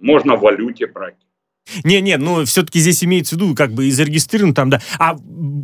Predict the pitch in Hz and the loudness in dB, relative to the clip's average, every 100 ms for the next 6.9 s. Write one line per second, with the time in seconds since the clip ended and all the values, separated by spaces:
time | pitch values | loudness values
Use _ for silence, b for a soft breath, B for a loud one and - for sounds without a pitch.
0 | 180 - 254 285 240 185 - 190 143 131 | -6 -2 0 -2 -4 -6 0 2 2 0
1 | 123 156 113 160 156 127 - - 123 104 | 2 0 0 -2 -2 -6 -10 -4 -2 -2
2 | 98 151 190 220 220 196 151 139 143 147 | -2 0 0 2 2 2 0 -2 -2 0
3 | - 220 190 120 170 170 127 151 165 120 | 0 2 0 2 2 0 -2 -2 -2 0
4 | 131 165 147 147 143 - 175 151 123 127 | 2 2 2 0 0 0 -2 0 0 2
5 | 143 175 156 147 156 151 135 147 123 143 | 2 0 -2 -4 -4 -4 -2 -2 -2 -4
6 | 139 160 - 254 240 - 190 147 131 | -2 -4 0 0 0 0 0 0 -2